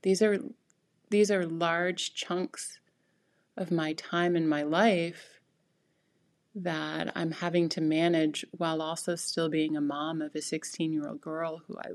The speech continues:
love and, um, and so very proud of, and making sure that she has everything she needs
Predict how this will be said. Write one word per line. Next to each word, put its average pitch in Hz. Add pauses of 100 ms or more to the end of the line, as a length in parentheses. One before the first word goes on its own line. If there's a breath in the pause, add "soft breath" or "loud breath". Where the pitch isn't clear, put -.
love 160
and, - (840 soft breath)
um, 165
and 170
so 160
very 151
proud 160
of, 147 (580)
and 160 (240)
making 180
sure 170
that -
she 180 (120)
has 160
everything 165
she 156
needs 156